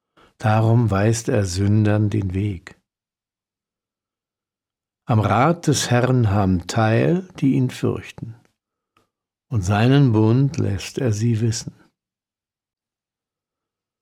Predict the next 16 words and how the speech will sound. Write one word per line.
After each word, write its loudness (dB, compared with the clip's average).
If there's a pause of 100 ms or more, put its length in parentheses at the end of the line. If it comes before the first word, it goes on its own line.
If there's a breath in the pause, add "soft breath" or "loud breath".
(1500)
Gott -2
ist -4
unsere 2
Zuversicht -2
und -4
Stärke, -10 (1040 loud breath)
eine 2
Hilfe 0
in 0
den 2
großen 0
Nöten, -2
die -2
uns -4
getroffen -6
haben. -12